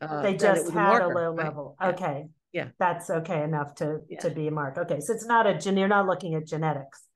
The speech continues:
Speaker 1: No, no, the genetics has not been, uh, a, a favorable place to look for autism. They've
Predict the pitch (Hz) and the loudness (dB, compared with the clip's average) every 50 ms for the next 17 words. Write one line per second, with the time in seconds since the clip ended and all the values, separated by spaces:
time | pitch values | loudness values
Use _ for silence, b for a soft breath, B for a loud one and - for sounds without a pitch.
0 | _ _ 226 233 226 220 202 160 147 - - _ _ 185 220 220 214 214 - 196 | _ _ 2 4 6 6 6 4 2 -2 -6 _ _ 0 2 4 4 4 2 0
1 | 202 220 214 226 240 262 277 269 269 233 208 175 202 208 196 208 196 165 202 196 | 0 0 2 2 2 2 2 0 0 -4 -4 -2 0 0 0 0 0 0 2 2
2 | 196 190 180 175 - - - 156 160 156 156 151 143 139 131 - _ _ _ _ | 2 0 -2 -4 -6 -6 -4 -2 0 2 2 0 0 -2 -4 -10 _ _ _ _
3 | _ _ _ _ _ _ _ - 170 170 - - 175 - - 240 226 214 214 208 | _ _ _ _ _ _ _ -4 -2 -2 -2 -2 -4 0 4 6 6 6 6 6
4 | 190 196 - - 208 180 175 170 - 190 175 170 170 151 165 - - 180 156 135 | 4 4 4 4 4 4 4 2 0 0 2 2 2 2 0 -4 -4 -2 -2 0
5 | - 147 156 147 - 165 156 156 151 139 123 131 156 151 151 151 143 143 | 0 0 -2 -2 -4 -8 -8 -8 -10 -10 -8 -6 -4 -4 -2 -2 -4 -6